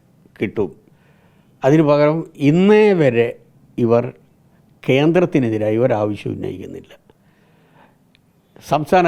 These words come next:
ഗവൺമെൻറ്റിനെതിരായിട്ടാണ് ആക്രമണം. അതുകൊണ്ടാണ് ഞങ്ങളത് politically motivated ആണ് എന്ന് പറഞ്ഞത്. എന്താ ഐ എൻ ടി യു സി കൊടുക്കാത്തത്? നിരവധി സംഘടനകളുണ്ടല്ലോ,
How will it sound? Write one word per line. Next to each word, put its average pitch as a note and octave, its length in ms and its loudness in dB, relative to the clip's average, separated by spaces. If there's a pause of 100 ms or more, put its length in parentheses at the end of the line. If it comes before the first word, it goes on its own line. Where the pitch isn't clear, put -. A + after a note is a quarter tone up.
ഗവൺമെൻറ്റിനെതിരായിട്ടാണ് G#2+ 1040 -2 (120)
ആക്രമണം. - 500 -18 (560)
അതുകൊണ്ടാണ് E3 400 2 (100)
ഞങ്ങളത് G#2+ 340 -4 (140)
politically C3 600 -2 (120)
motivated A#2 480 -6 (560)
ആണ് A#2 140 0 (100)
എന്ന് G#2 140 -4 (100)
പറഞ്ഞത്. - 320 -12
എന്താ C3+ 120 -6 (300)
ഐ A#2+ 120 -4
എൻ B2 100 -8
ടി B2 80 -6
യു B2 100 -6
സി A#2 140 -6
കൊടുക്കാത്തത്? F#2 500 -12 (680)
നിരവധി G#2+ 460 -6 (100)
സംഘടനകളുണ്ടല്ലോ, C3 800 -8